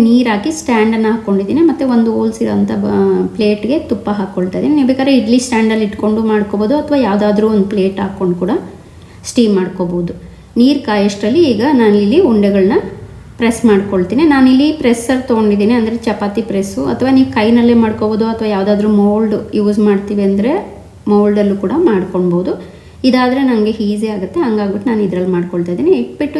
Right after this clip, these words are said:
ಈ ಥರ ನೀವು ಯಾವುದಾದ್ರೂ ಪ್ರೆಸ್ ಮಾಡ್ಕೊಳ್ಬೇಕಾದ್ರೆ ಆಯಿಲ್ದು ಪೇಪರು ಅಥವಾ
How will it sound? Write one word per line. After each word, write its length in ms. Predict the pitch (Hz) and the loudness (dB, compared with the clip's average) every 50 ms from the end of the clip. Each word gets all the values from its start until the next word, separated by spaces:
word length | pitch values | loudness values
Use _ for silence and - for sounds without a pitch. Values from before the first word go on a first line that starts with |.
| 285 247 | -4 -4
ಈ 20 | - - | -4 -4
ಥರ 80 | 220 262 339 - - - - - - - - - - - - - - 247 | -6 -6 -6 -6 -8 -14 -20 -20 -20 -20 -20 -20 -20 -20 -18 -8 -2 0
ನೀವು 160 | 240 240 247 254 247 240 185 156 - - - 208 | 2 2 4 4 2 2 0 -2 -6 -4 -2 0
ಯಾವುದಾದ್ರೂ 360 | 202 208 220 240 254 254 240 - | 0 2 2 2 2 2 0 0
ಪ್ರೆಸ್ 200 | 226 233 233 - 262 254 | -2 -2 0 2 2 2
ಮಾಡ್ಕೊಳ್ಬೇಕಾದ್ರೆ 720 | 254 262 254 269 262 254 240 240 - - 233 233 240 254 254 262 254 - 247 226 220 | 2 2 0 0 0 0 0 0 0 -2 -2 -2 0 0 0 -2 -2 -2 -2 -2 0
ಆಯಿಲ್ದು 320 | 226 233 233 233 220 226 233 226 | 2 4 4 4 2 2 0 0
ಪೇಪರು 300 | 214 208 - 220 214 220 220 214 | -2 -2 -4 -4 -4 -4 -4 -4
ಅಥವಾ 160 | 208 226 | -4 -4